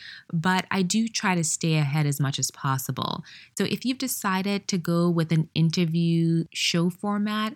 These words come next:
you will need to constantly be on the lookout for new guests. I've reached the point where publicists have started to send me pitches for their clients,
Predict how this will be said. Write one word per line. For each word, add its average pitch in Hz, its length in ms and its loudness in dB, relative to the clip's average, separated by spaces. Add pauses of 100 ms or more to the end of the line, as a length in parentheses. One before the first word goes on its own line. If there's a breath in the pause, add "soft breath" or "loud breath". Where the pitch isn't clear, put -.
(160)
you 240 180 0
will 269 80 -2
need 220 260 -2
to 190 80 -2
constantly 196 1080 -4
be 170 160 2
on 160 200 6
the 156 80 4
lookout 147 440 0
for 139 80 -2
new 135 220 2
guests. - 460 -8 (300 loud breath)
I've 180 200 2
reached 214 300 -2
the 247 80 -4
point 208 360 -4
where 170 380 0
publicists 196 640 -4
have 185 140 -2
started 175 320 -2
to 175 80 -2
send 175 400 0
me 156 100 4
pitches 160 400 0
for - 100 -4
their 135 200 -2
clients, 175 680 2